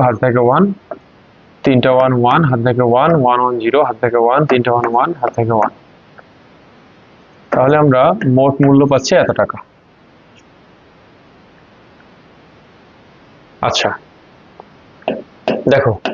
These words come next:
গ নাম্বার শেষ, পরের কোশ্চেনে যাই আমরা। তো এর পরের প্রশ্নে বলছে যে অয়ন ফলের দোকান থেকে থ্রি এ হেক্সাডেসিমেল টাকা, আচ্ছা, এটা তো দেওয়া আছে, উদ্দীপক আমরা পড়ে ফেলছি। উদ্দীপকে উল্লেখিত আপেল ও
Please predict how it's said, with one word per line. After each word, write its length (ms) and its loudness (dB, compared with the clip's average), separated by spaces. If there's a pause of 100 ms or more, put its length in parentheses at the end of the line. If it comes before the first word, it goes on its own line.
(340)
গ 20 0 (120)
নাম্বার 280 2
শেষ, 180 4 (460)
পরের 320 2
কোশ্চেনে 360 0
যাই 140 2
আমরা। 160 0 (1120)
তো 140 -2
এর 60 2 (460)
পরের 300 2
প্রশ্নে 240 0 (100)
বলছে 260 2 (640)
যে 80 2 (140)
অয়ন 180 4 (100)
ফলের 340 2
দোকান 260 2
থেকে 160 4 (220)
থ্রি 200 2 (140)
এ 20 4 (140)
হেক্সাডেসিমেল 720 2
টাকা, 200 4
আচ্ছা, 240 -4
এটা 180 0
তো 120 4
দেওয়া 200 2
আছে, 180 -4
উদ্দীপক 280 2
আমরা 200 2
পড়ে 160 4
ফেলছি। 260 0 (340)
উদ্দীপকে 440 2
উল্লেখিত 320 2 (160)
আপেল 240 2
ও 20 4